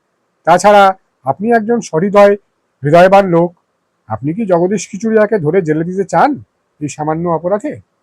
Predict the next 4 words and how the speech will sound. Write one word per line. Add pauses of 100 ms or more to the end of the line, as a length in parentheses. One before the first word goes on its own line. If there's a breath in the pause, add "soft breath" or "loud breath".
(1400)
গোয়েন্দা
না
বললেন, (480)
"না,